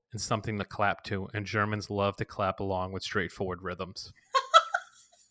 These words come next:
Speaker 2: It's so weird and funny.
Speaker 1: And also, he didn't, like you were saying, didn't he perform when the Berlin Wall fell?
Speaker 2: Yeah.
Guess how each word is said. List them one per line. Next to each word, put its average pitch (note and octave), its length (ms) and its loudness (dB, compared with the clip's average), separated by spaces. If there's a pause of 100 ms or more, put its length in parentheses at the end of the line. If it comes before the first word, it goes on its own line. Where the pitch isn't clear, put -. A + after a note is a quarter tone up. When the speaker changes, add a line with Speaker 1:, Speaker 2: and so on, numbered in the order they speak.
(440)
Speaker 2:
It's - 460 -4
so - 340 -2 (180)
weird A#3 460 -4
and G3 240 -8
funny. D#3 320 -4
Speaker 1:
And B2 160 4
also, B2 420 6
he B2 300 -4
didn't, B2+ 340 0 (320)
like A2+ 180 2
you A#2+ 80 -2
were A2+ 100 2
saying, G2+ 340 0
didn't A2 200 0
he C3 160 0
perform G#2+ 480 0
when G#2+ 80 -4
the G2+ 60 0
Berlin G2 420 0
Wall F#2+ 220 2
fell? F#2 360 -2 (200)
Speaker 2:
Yeah. B3 300 4